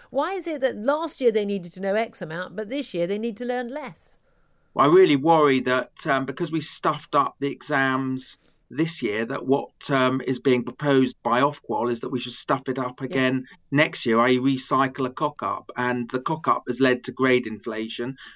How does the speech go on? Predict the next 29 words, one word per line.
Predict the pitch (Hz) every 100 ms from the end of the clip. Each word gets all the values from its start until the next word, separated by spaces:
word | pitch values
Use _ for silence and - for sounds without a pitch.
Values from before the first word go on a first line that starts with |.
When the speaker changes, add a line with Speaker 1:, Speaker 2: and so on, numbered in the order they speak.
| -
Speaker 2:
which | 139 143 143
means | 131 120 -
standards | - 135 135 127 110 - -
will | 123 113
be | 113
lower | 113 110 107 120
and | 127
employers | 117 131 127 120 117
will | 117
take | 104 127 117
those | 107 110 107
exams, | 113 120 113 113 110 110 - - - -
uh, | 123
less | 123 120 113
seriously. | - 107 104 101 - 127 143
Of | 143
course, | - 202 175 139
you | 131
might | 127 120
have | 131 117
to | -
have | 123 -
some | 127 120
flexibility | 113 113 - 120 113 113 113 123
and | 113
maybe | 120 127 123
you | 120 113
focus | 127 117 113 117
on, | 113 110